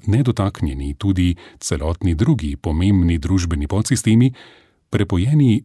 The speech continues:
z indoktriniranimi in privilegiranimi kadri,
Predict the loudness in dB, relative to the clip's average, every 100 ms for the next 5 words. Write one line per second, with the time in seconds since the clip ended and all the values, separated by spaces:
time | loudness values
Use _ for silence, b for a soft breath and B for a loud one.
0 | -4 -2 0 0 -2 -6 -2 0 4 4
1 | 6 4 4 0 0 0 0 0 -2 -2
2 | 0 2 2 0 -4 -4 -2 0 0